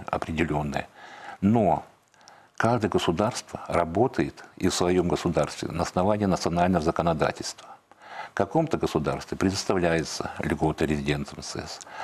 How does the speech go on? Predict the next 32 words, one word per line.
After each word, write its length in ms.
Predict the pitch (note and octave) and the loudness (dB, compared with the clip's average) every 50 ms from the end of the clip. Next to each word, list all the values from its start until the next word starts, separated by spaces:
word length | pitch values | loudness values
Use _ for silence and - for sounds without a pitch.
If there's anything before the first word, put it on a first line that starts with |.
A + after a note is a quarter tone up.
| - - | -8 -2
в 20 | |
каком-то 420 | - - - - B2 C3 B2+ - | -2 -2 0 2 0 0 2 2
не 100 | A#2 A#2+ | 0 2
предоставляется, 920 | G#2+ A2+ G#2+ - - - F#2 F2+ D#2+ C#2+ C#2+ C#2 - - - - - - - - - - - - - - | 2 2 0 0 0 -2 0 0 0 0 0 -2 -6 -8 -12 -16 -16 -18 -18 -18 -18 -14 -14 -12 -12 -10
в 80 | - - | -4 -2
каком-то, 420 | G#2+ G2+ - - C3 C3 - A#2+ | -2 0 2 2 0 2 2 0
в 40 | - | 0
частности, 440 | - - A2+ A2+ - A#2 G#2 - G2+ | 0 0 0 0 2 0 -2 -2 -2
платится 480 | - - G2 F#2 F#2+ - G2 - - G2 | -2 2 2 2 2 2 0 -2 0 0
налог, 300 | F2 F2 F2+ F#2 F2+ F2 | 2 2 2 2 2 2
где 120 | F2+ E2 - | 0 0 0
что-то 300 | - - F#2+ - - F2 | 0 -2 0 0 0 0
освобождается, 680 | - - F2 D#2 F2 D2+ D#2 C#2 D2+ C#2+ - - - | 0 0 0 0 0 -2 -2 -2 -2 -2 -2 -4 -4
в 20 | - | -2
каком-то 380 | F2+ - - - A2+ A2 - | -2 0 2 2 0 2 2
вообще 360 | G2 G2+ F#2+ - - - F#2+ F#2+ | 0 0 0 0 0 0 2 2
освобождается 600 | - F2+ D#2 D2+ D#2 D#2 D2+ D2+ C#2+ - - D#2 | 2 0 0 0 -2 -2 -2 -2 -2 -2 -4 -6
от 80 | - | -6
всех 240 | - - - - - | -6 -8 -8 -6 -4
налогов. 400 | D2+ D2 D2 C#2+ C#2+ - - - - - - - - - - - | -4 -4 -2 -4 -4 -4 -6 -8 -10 -12 -14 -12 -12 -12 -6 -2
И 80 | - A2 | -2 0
каждое 380 | - - A#2 A2+ G2+ F2+ F2 | 2 2 2 2 2 2 0
государство, 760 | - E2 - - E2 D#2 G2 B2 B2+ - - - - D#2 C#2+ - - - - - | 0 0 -2 -2 0 2 2 2 2 0 -2 -4 -4 -4 -4 -4 -8 -16 -14 -6
оно 300 | - - F#2 G2+ B2 C#3 | -2 0 2 2 2 4
идёт 380 | - F2 E2+ D#2 F#2 A2 - - | 2 2 2 2 2 0 0 -2
по 80 | - | -6
своему 360 | F2+ - - F2+ F2+ F2 F2+ F2 | -4 0 2 2 4 4 2 0
пути. 440 | - - - - - D#2+ C2+ - - - _ _ _ _ _ _ _ _ _ - - - - - - - - - - - | 0 -4 -6 -4 -2 -4 -4 -4 -6 -20 _ _ _ _ _ _ _ _ _ -20 -18 -18 -16 -14 -14 -14 -14 -14 -10 -4
Потому 340 | - - - F#2 A#2 D3 D3+ | -2 0 2 4 4 4 2
что 180 | - - - F#2 F#2 F2 D2+ | 2 2 2 4 4 4 2
всегда 400 | - - - G#2 A#2 A2+ G2+ E2+ | 2 0 2 2 4 4 2 2
цель 440 | - - - - A#2+ C3 C#3+ C3+ | 0 0 2 4 6 6 4 2